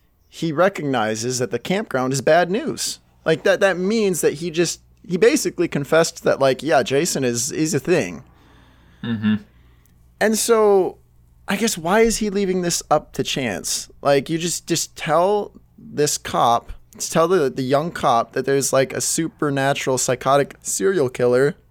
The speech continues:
Speaker 1: who lives here, and that he just needs to be left alone.
Speaker 2: Uh, why'd they leave the, <sighs> why'd they leave the newbie alone? Like, it, <laughs> this cop, this sheriff is an idiot.
Speaker 1: Uh, yeah, I,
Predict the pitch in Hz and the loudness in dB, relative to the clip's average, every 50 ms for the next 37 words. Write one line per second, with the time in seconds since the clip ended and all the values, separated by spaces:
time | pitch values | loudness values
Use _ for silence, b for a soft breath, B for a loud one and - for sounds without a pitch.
0 | _ _ - 170 151 127 117 151 196 233 233 - - - 123 107 92 104 123 139 | _ _ -4 -4 -2 0 2 2 2 2 2 -2 -6 -4 -4 -2 0 0 0 -2
1 | - b b b b b b b b b b b b b b b b b b b | -2 b b b b b b b b b b b b b b b b b b b
2 | _ - 190 220 254 254 233 240 269 277 311 294 226 277 277 240 - 262 233 240 | _ 0 2 4 4 6 6 6 6 6 4 4 2 2 2 0 0 0 0 2
3 | 208 160 180 196 - 220 214 214 226 262 370 359 - 127 - _ b b b b | 4 4 4 4 2 2 2 4 4 4 2 2 0 -2 -6 _ b b b b
4 | b b b b b 120 127 151 151 151 147 147 151 151 156 165 180 175 - - | b b b b b -2 2 2 4 4 4 2 2 4 4 4 4 2 2 0
5 | 147 139 135 135 139 147 139 131 131 131 - - _ _ _ _ _ _ - B | -2 -2 -2 -4 -4 -4 -6 -6 -10 -14 -16 -18 _ _ _ _ _ _ -16 B
6 | B B B B B B B B B B B B B B _ _ - - 190 233 | B B B B B B B B B B B B B B _ _ -2 0 2 4
7 | - 311 240 240 233 202 - 160 139 117 113 113 117 123 135 127 110 107 101 95 | 4 4 6 6 6 6 4 2 2 0 0 -2 0 0 0 0 2 0 0 -2
8 | 87 - - - 117 120 110 101 101 101 101 - - - _ _ _ _ _ _ | -4 -10 -4 0 0 2 2 0 -2 -4 -6 -12 -16 -20 _ _ _ _ _ _
9 | _ _ _ _ _ _ _ _ _ - - 139 139 143 139 - - - 208 214 | _ _ _ _ _ _ _ _ _ -4 0 2 2 2 0 -2 -2 0 2 2
10 | - - - _ - 156 - - - - - - 185 185 185 - - - - - | 2 -2 -8 _ -4 -4 -4 -4 -6 -8 -8 -4 0 0 0 0 0 -4 -2 0
11 | 226 - - - 190 190 220 208 - - - - - 190 208 - - 240 - - | 2 2 2 2 2 2 2 2 2 0 -2 -2 0 0 0 4 4 4 4 4
12 | 160 156 - 139 120 - - - - - 247 - - - - - - - - - | 2 0 0 -2 -4 -6 -10 -12 -8 -6 -4 -4 -4 -4 -4 -2 0 0 0 0
13 | - - - - - _ _ _ _ B B B B B B B B B - 190 | -2 -6 -8 -8 -8 _ _ _ _ B B B B B B B B B 2 2
14 | 196 - - 147 143 143 135 123 120 - 202 190 | 2 2 0 -2 -2 -2 0 0 0 0 0 0